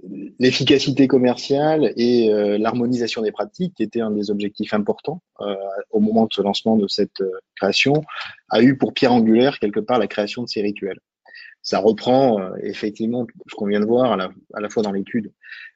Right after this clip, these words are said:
euh, présentée par Hervé par rapport à, également aux, aux éléments de, de motivation et d'inspiration qui ont été positionnés. Alors quand on parle des rituels, de quoi on parle ? On en a, euh, on en a fixé quatre, hein, c'est assez, assez précis. Et, et ce qu'on a donné aux managers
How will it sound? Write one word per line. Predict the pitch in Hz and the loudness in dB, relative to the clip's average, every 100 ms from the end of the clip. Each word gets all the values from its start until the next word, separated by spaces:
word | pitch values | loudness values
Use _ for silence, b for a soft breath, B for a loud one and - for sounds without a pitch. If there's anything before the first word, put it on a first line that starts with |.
| - | -10
euh, | 85 90 92 98 104 | -6 -6 -6 -6 -2
présentée | 107 104 104 | 0 2 2
par | 104 104 101 | 4 4 4
Hervé | 117 143 | 4 4
par | 143 95 | 2 -4
rapport | 95 113 110 | -4 -2 -2
à, | 95 95 _ b b b - | -2 -10 _ b b b -12
également | 101 107 113 123 117 | -2 0 4 4 4
aux, | 98 - | 2 -2
aux | 110 110 | -2 2
éléments | 113 117 123 123 | 4 4 4 4
de, | 104 98 | 2 0
de | 101 | -2
motivation | 107 104 120 113 107 - 127 | -4 -4 -4 -4 -4 -4 -4
et | |
d'inspiration | 107 101 - 101 - 120 | -4 -4 -6 -6 -6 -6
qui | 101 | -4
ont | |
été | 104 | -4
positionnés. | 104 104 104 - 143 | -6 -6 -2 0 2
Alors | 135 - | 2 2
quand | 120 | 0
on | 123 | 2
parle | 131 123 | 2 4
des | 117 | 4
rituels, | 110 107 143 143 | 2 2 2 2
de | |
quoi | 110 123 | 0 -8
on | 120 | -4
parle ? | 113 - _ - | -4 -4 _ -14
On | 101 | -8
en | 98 | -4
a, | 104 101 | -2 -2
euh, | 92 95 95 _ _ _ | -6 -20 -20 _ _ _
on | 104 101 | -10 -6
en | 98 | -4
a | 104 | -6
fixé | - - 110 | -6 -2 2
quatre, | 123 123 - | 4 2 0
hein, | 107 | -4
c'est | - 107 104 | 0 0 0
assez, | 104 - 110 104 95 B B B B B B | -2 -4 -2 -2 -4 B B B B B B
assez | 117 - | -2 -2
précis. | 104 117 - 151 160 | 0 0 2 4 6
Et, | 117 113 | 4 2
et | 110 | -4
ce | |
qu'on | - 120 | -2 2
a | 123 127 110 104 104 | 4 4 2 -2 -2
donné | 123 135 | 0 0
aux | 131 | 0
managers | 117 110 135 | 0 -2 -4